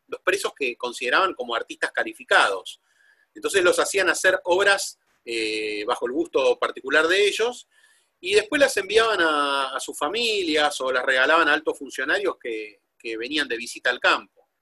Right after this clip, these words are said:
Imaginemos por un momento que era como una tienda de souvenir para ellos.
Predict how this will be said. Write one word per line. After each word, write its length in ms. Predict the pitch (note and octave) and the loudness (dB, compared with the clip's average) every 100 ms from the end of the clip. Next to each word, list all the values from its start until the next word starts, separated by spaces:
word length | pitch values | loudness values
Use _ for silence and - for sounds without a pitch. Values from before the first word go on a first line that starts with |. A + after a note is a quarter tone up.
| _ _ | _ _
Imaginemos 560 | B2+ C#3 D3 F3 F3+ - _ _ _ _ _ _ _ - | -6 -4 -2 0 0 -2 _ _ _ _ _ _ _ -8
por 100 | C3+ | -6
un 60 | D3+ | -4
momento 400 | D3+ F3+ G3 C#3 | -2 -2 -2 -2
que 80 | |
era 120 | D#3 D3 | 0 0
como 140 | C3+ | -2
una 180 | D3 C#3+ | -2 -2
tienda 280 | D#3+ D#3+ C#3+ | -2 2 2
de 80 | |
souvenir 480 | C3 C3+ C#3 D#3 A#2 | 0 -4 -4 -4 -4
para 240 | G#2 G2 F#2+ | -6 -4 -6
ellos. 500 | F2+ - - - | -8 -18 -20 -20